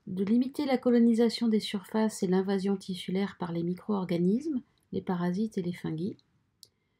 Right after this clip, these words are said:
de détruire les microbes les plus sensibles, par exemple grâce à des enzymes destructrices de la paroi gram plus, de rejeter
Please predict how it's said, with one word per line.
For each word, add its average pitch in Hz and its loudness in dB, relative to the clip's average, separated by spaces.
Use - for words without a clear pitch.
de 208 2
détruire 277 -2
les 220 6
microbes 226 2
les 208 4
plus 220 -4
sensibles, 208 -2
par 202 -2
exemple 208 2
grâce 196 -2
à 196 0
des 190 2
enzymes 202 4
destructrices 220 0
de 175 -2
la 190 -2
paroi 185 0
gram 175 -4
plus, 233 -6
de 214 6
rejeter 240 2